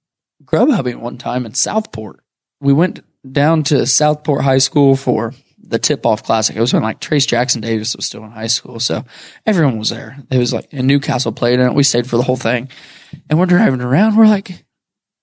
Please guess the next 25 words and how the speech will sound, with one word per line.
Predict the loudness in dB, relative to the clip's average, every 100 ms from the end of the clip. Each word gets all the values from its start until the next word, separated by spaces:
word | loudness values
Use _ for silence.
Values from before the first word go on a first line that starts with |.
| _ _ -8
"That's | -4
Grubhub, | 2 4 6 4 4 -2 -16 _ _ _ _ _ -2
okay, | 0 2 0 0
or | 0 0
DoorDash." | 0 -4 0 2 2 -2 -6 -10 _ _ _ _ _ _
First | 0 0 2
one, | 2 2
it's | 0 -2
to | -2 2
this | 2 2 -4 _ _ _ _ -8
chicken | -4 0 2
and | 2
fish | 2 0 0
place. | 0 0 0
I'm | -2
like, | -6 -8 _ _ _ _ _ _ _
I | 0 0 0 _
like, | -2 -2 -4 -8
I | -2 0 0 -4 _ _ _ -16
love | -2 2 2 0
that | 0
kind | 0
of | 2
food. | 0 0 -8 -20 -20 -20 _
Um, | -2 -2 -2 -10